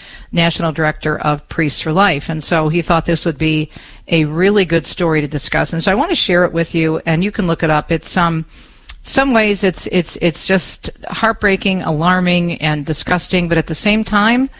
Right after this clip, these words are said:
there is a, a silver lining in here. There really is. Because this particular story, I think, really shows just how much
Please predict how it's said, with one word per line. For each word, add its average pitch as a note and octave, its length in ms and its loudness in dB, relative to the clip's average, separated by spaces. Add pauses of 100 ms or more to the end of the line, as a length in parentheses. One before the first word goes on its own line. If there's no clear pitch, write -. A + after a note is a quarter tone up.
(480)
there F#3+ 240 4
is F#3 140 2
a, F3 200 2
a F3 80 -2
silver G#3 420 2
lining E3 360 2
in C3 100 -2
here. B2+ 320 -8 (300)
There E3 160 0
really E3+ 300 4
is. - 340 -6 (480)
Because F3 320 0
this A3 320 0
particular A3 560 0
story, E3+ 760 0
I E3+ 100 -2
think, F3 280 -4
really F#3 380 0
shows D3 600 0 (100)
just F#3 420 -2
how B3 180 2
much - 640 0